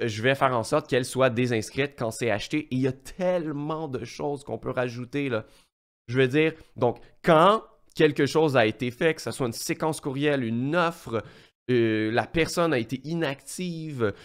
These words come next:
elle s'est inscrite à mon, mon webinaire, euh, elle a, le tag a été ajouté, eh bien là, je peux rajouter plein de choses. Est-ce que je lui donne une offre ? Est-ce que je l'inscris à une séquence courriel ? Est-ce que je l'inscris à un événement ? Est-ce que je lui envoie un courriel ? Est-ce que je lui donne un coupon rabais ?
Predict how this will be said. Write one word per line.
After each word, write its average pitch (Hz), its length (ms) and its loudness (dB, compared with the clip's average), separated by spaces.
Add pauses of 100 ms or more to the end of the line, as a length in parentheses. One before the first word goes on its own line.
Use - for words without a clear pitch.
(160)
elle 127 120 2
s'est - 300 -6
inscrite 170 560 -2
à 135 80 4
mon, 131 160 0
mon 127 240 0
webinaire, 147 720 0
euh, 107 320 4
elle 123 80 0
a, 147 220 2
le 123 180 -2
tag 160 460 0
a 123 80 2
été 127 240 -2
ajouté, 143 760 -2 (380)
eh 135 100 4
bien 147 240 6
là, 160 240 8
je 165 120 -4
peux 143 120 0
rajouter 139 580 -2
plein 165 280 -6
de 151 60 -10
choses. 165 300 0
Est-ce 127 140 -4
que 147 60 -2
je 123 120 -2
lui 127 120 -4
donne 156 320 2
une 151 160 -2
offre ? 151 340 -6
Est-ce - 160 -8
que 143 80 -4
je 123 180 -6
l'inscris 151 380 -6
à 151 60 -4
une 143 80 -6
séquence 139 420 -8
courriel ? 135 380 -4
Est-ce 110 120 -8
que 113 140 -8
je 113 160 -8
l'inscris 143 540 -6 (400)
à 120 80 2
un 120 160 2
événement ? 143 640 2
Est-ce 120 120 -4
que 135 80 -6
je 110 140 -6
lui 113 300 -6
envoie 156 360 2
un 151 60 2
courriel ? 147 560 -4
Est-ce 117 140 -10
que 135 80 -4
je 120 100 -8
lui 120 80 -6
donne 151 220 2
un 180 80 0
coupon 143 360 -6
rabais ? 131 340 -2